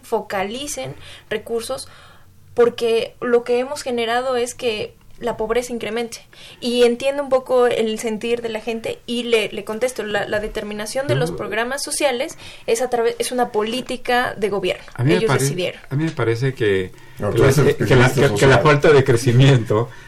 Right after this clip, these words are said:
Speaker 2: y el estancamiento nos ha llevado a ese
Speaker 3: Exacto.
Speaker 2: dile-, nos ha llevado a ese dilema, ¿no?
Speaker 1: Ujú.
Speaker 2: ¿En qué gastar?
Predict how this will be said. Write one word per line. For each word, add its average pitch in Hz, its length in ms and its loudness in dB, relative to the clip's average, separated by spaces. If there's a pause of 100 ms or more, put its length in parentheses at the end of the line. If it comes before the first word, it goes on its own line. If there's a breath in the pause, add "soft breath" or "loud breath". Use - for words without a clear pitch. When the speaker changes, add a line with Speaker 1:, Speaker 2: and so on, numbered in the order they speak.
(100)
Speaker 2:
y 107 100 -2
el 101 80 0
estancamiento 117 920 2 (240 loud breath)
nos 120 160 -4
ha 139 60 4
llevado 139 400 4
a - 20 6
ese 139 140 4
Speaker 3:
Exacto. 117 220 6
Speaker 2:
dile-, 123 180 4
nos 131 160 4
ha 170 60 6
llevado 160 280 6
a - 20 6
ese 147 140 4
dilema, 120 460 6
¿no? 87 180 -2 (400 loud breath)
Speaker 1:
Ujú. - 220 -4
Speaker 2:
¿En 131 180 6
qué 165 160 2
gastar? 135 500 2